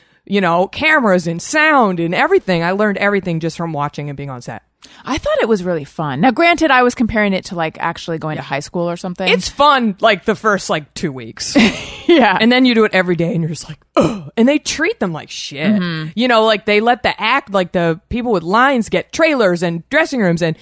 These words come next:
Speaker 1: they throw a tarp over a dirty tent, you know, like, and you're outside and, like, it's just, it's, it's rough work, but they're very important.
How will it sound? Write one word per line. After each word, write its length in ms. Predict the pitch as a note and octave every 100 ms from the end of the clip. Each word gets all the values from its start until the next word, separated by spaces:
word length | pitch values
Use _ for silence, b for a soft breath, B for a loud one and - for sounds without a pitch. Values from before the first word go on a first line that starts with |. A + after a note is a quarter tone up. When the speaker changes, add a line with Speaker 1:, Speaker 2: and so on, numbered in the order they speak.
| B B B
Speaker 1:
they 140 | C#4+
throw 240 | - D#4+
a 80 | A3+
tarp 480 | - - C4 C4 C4
over 280 | G3 F3 F#3
a 60 |
dirty 460 | D#3+ G#3+ G3+ G3+ G3
tent, 320 | - G#3 -
you 120 | G#3+
know, 240 | G3+ F#3 F3+
like, 260 | F3+ F3+ G#3
and 260 | - A3
you're 200 | B3+ A#3+ G#3+
outside 800 | A3 - - G3 F#3+ G#3+ A3 F3+
and, 80 |
like, 240 | F3 F3 _ b b b b
it's 200 | C#4+ -
just, 260 | C#4+ A3 -
it's, 200 | D4+ -
it's 200 | G#3+ -
rough 240 | D#3 C#3+ C3+
work, 360 | C3+ C#3 -
but 120 | A3
they're 100 | B3+
very 320 | G#3+ G#3+ B3 C4+
important. 480 | - C#4 G#3 G3+